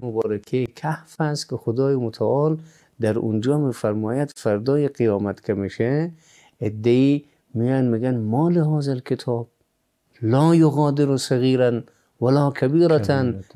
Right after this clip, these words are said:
Speaker 1: الا احصاها.» این چی کارنامه ایه؟ وقتی که کارنامه ها رو تقسیم می‌کنن، انسان نگاه می‌کنه، عملکرد دنیایی شصت سال، هفتاد ساله خود یک باره می‌تونه مشاهده کنه.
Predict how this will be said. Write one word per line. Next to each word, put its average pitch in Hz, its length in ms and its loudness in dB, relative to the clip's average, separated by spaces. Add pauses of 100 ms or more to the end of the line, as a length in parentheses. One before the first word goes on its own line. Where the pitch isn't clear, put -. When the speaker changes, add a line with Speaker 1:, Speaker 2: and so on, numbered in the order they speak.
(120)
Speaker 1:
الا 175 340 4
احصاها.» 135 720 0 (340)
این 202 140 0
چی 208 240 -4
کارنامه 165 640 2
ایه؟ 107 300 2
وقتی 107 300 0
که 113 120 -6
کارنامه 113 520 2
ها 127 120 2
رو 165 120 2
تقسیم 123 460 -2
می‌کنن، 113 640 0 (400)
انسان 123 460 2
نگاه 156 380 2
می‌کنه، 139 580 0 (380)
عملکرد 131 720 2
دنیایی 131 720 2
شصت 113 340 -4
سال، 117 460 0
هفتاد 117 540 -2
ساله 151 500 2
خود 143 280 2
یک 127 280 4
باره 143 320 4
می‌تونه 156 380 0
مشاهده 135 560 0
کنه. 185 360 -2